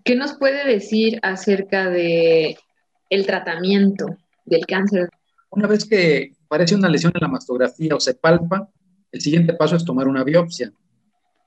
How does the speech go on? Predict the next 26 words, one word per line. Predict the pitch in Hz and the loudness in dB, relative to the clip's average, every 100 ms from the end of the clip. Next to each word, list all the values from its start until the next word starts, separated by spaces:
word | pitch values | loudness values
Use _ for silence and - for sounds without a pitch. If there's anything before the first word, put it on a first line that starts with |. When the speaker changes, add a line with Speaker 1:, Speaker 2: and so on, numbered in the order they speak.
| _ _ _ | _ _ _
Speaker 2:
Eso | 147 156 170 | -6 2 4
mucha | 170 165 165 | 6 4 2
gente | 170 165 | 0 2
le | 160 | 2
tiene | 135 147 143 | 0 -2 -2
miedo. | 147 170 160 - _ _ - | 0 -2 -4 -8 _ _ -8
Es | 151 | -6
más, | 151 175 | -2 -2
hasta | 165 - 123 | -2 -2 -4
el, | 117 110 _ _ _ _ _ | -4 -8 _ _ _ _ _
el | 120 - | _ -6
grupo | 156 165 | -2 2
médico | 147 151 190 185 147 127 - _ _ - | 2 2 0 -2 -4 -8 -10 _ _ -6
cuestionan | 135 - - 151 156 139 - _ - | -4 -4 -4 -2 -2 -6 -12 _ -10
el | 117 | -6
hacer | 107 143 151 - _ - | -4 -2 -2 -4 _ -10
una | 135 135 | -6 -2
biopsia. | 156 175 170 - _ _ _ _ _ _ _ _ _ | 0 -2 -4 -14 _ _ _ _ _ _ _ _ _
Pero | 139 143 143 135 135 - _ _ - | 2 4 4 4 0 -4 _ _ -8
tenemos | 139 175 180 | -2 0 0
que | 170 | -2
entender | 180 175 165 170 170 | -2 0 4 4 2
que | - 139 123 - _ _ _ _ _ _ _ | -4 -2 -2 -4 _ _ _ _ _ _ _
la | 127 | 0
biopsia | 165 170 170 | 0 2 0
es | - - - | 0 -6 -12